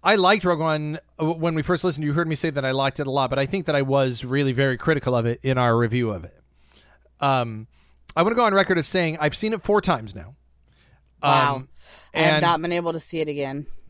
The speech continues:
Speaker 1: if you do, if you can find it, if it is still playing, uh,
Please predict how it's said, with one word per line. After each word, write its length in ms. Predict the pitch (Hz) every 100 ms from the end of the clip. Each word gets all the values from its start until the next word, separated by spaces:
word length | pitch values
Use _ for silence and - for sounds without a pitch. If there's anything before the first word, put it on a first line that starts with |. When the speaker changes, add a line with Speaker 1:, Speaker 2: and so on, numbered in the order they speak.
| _ _ _ _ - _
Speaker 1:
if 260 | 170 190 -
you 100 | 220
do, 260 | 175 180 127
if 160 | 131 175
you 80 |
can 340 | - 160 165 165
find 340 | - 156 139
it, 120 | 127 135
if 100 | 127
it 60 |
is 80 | 131
still 320 | - - 170
playing, 460 | 170 165 156 143 147
uh, 280 | 147 131